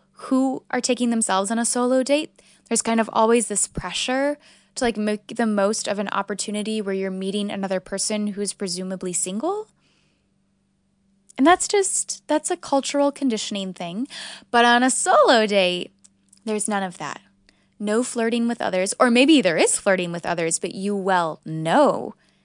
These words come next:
that you're already taken tonight. And then if you want to,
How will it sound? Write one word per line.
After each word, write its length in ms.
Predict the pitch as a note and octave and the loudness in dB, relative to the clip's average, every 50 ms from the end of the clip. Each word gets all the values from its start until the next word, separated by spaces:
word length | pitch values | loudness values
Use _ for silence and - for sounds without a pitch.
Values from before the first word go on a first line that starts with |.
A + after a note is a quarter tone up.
| _ - | _ -4
that 80 | - G#3+ | -2 0
you're 200 | G3+ F#3+ F#3+ F#3 | 2 4 4 4
already 240 | F#3 F3+ E3+ E3 E3 | 2 2 -2 -6 -10
taken 480 | - - D#3 C#3+ - - - - - - _ _ | -10 -12 -12 -12 -12 -14 -14 -14 -16 -20 _ _
tonight. 320 | - - A#3 - - - - _ _ _ _ _ _ _ _ _ _ _ _ _ - - | -14 -12 -10 -10 -12 -14 -16 _ _ _ _ _ _ _ _ _ _ _ _ _ -4 0
And 140 | C4+ C4+ E4 | 4 6 6
then 140 | F#4 F#4 - - _ - | 6 4 2 -4 _ 0
if 300 | F4 F#4 A4 - - - | 0 0 0 0 -2 2
you 340 | G#4+ G#4+ G#4+ A4+ B4 C5+ - _ _ _ _ _ _ - | 6 8 8 8 6 4 0 _ _ _ _ _ _ -10
want 580 | G#3 F#3+ F#3 F3+ F3+ F3+ F3+ - - - - - | -6 -4 -2 -2 -2 -2 -4 -4 -2 -2 -2 0
to, 480 | - - - F#3+ E3 D#3+ G3 C4+ G4+ | 0 -2 -2 -2 -4 -8 -8 -8 -8